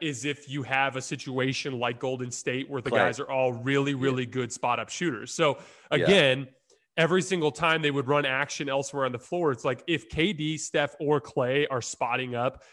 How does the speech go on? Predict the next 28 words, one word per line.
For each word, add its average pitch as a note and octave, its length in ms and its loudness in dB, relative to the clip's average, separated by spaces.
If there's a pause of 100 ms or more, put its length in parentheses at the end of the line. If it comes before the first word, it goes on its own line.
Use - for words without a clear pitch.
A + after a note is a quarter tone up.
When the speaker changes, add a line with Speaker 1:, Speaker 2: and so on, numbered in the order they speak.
(140)
Speaker 1:
they D3+ 180 6
are C#3 140 4
huge D#3+ 600 -6
threats. - 520 -6 (140)
So, D#3+ 280 0
like, C#3+ 240 0 (260)
that, D3+ 300 2
that, D3+ 160 4
Speaker 2:
Yeah. F#2 320 6 (140)
Speaker 1:
that, D#3 200 -8
that D3+ 240 2
worked F#3+ 380 0
in D#3+ 80 0
a C#3 60 0
different D3+ 360 -4
way C#3+ 160 2
fundamentally B2+ 1160 -2 (100)
Speaker 2:
Their, G3+ 140 10
their G#3 140 8
Speaker 1:
than A3+ 100 8
Speaker 2:
skill B3 200 8
Speaker 1:
it A#3+ 60 8
Speaker 2:
sets A#3+ 220 8
Speaker 1:
would G3 100 8
Speaker 2:
weren't A3 160 10
Speaker 1:
work. - 60 0
Speaker 2:
that G3 160 8
redundant. E3 560 4